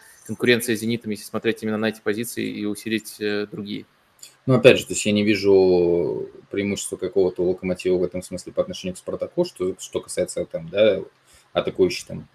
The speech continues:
Speaker 2: тройки там или там про «Локомотив», если брать четверку. А, Рифат очень хорошо вышел на замену в матче с Краснодаром, его заменили, у него была обратная замена из-за тактических соображений, и Рифат все-таки, то есть, э,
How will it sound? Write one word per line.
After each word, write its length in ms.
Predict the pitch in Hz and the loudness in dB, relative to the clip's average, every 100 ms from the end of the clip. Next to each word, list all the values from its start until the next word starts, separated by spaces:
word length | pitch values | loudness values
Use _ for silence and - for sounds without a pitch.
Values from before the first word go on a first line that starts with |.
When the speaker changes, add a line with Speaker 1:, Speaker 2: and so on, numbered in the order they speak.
| - _ _ | -20 _ _
Speaker 2:
тройки 360 | - 101 104 - | 0 2 2 -2
там 180 | - 87 | -16 -16
или 100 | - | -16
там 220 | - _ _ _ _ | -18 _ _ _ _
про 100 | - | -10
«Локомотив», 380 | - - 90 85 | -8 -6 -8 -8
если 140 | - 90 | -10 -6
брать 240 | 87 90 | -4 -4
четверку. 500 | - - 131 135 - - - - - | -6 0 0 0 -10 -18 -14 -14 -6
А, 480 | 98 92 92 90 92 | 0 4 6 6 4
Рифат 480 | 92 - 107 - | 4 8 8 8
очень 160 | 92 - | 2 0
хорошо 400 | - 92 - 95 | 0 0 2 0
вышел 380 | 90 90 - 87 | 2 0 -2 -2
на 120 | 85 | -2
замену 340 | 87 90 90 | 0 0 0
в 20 | 87 | -2
матче 220 | 87 - | -4 -6
с 20 | |
Краснодаром, 580 | - - 92 104 156 117 | -8 -4 4 6 6 4
его 120 | 92 | 0
заменили, 880 | 90 92 90 90 90 170 170 - - - - | -2 -2 0 -2 -2 -4 -4 -6 -10 -14 -12
у 60 | |
него 100 | 85 | -10
была 200 | 82 87 | -4 -2
обратная 340 | 87 87 90 87 | -2 -2 -4 -6
замена 300 | 87 87 87 | -8 -6 -8
из-за 160 | 85 | -12
тактических 520 | 85 - - - - - | -16 -16 -12 -14 -14 -2
соображений, 640 | 175 90 90 117 156 151 - - _ | 0 2 2 2 2 0 -8 -20 _
и 260 | 95 90 87 | 0 4 4
Рифат 380 | 87 - 110 | 4 8 8
все-таки, 800 | - 98 - - 92 87 82 - - | 8 -4 -4 2 4 6 4 0 -4
то 80 | 87 | -6
есть, 360 | - - - | -6 -10 -6
э, 260 | 82 82 | -4 -4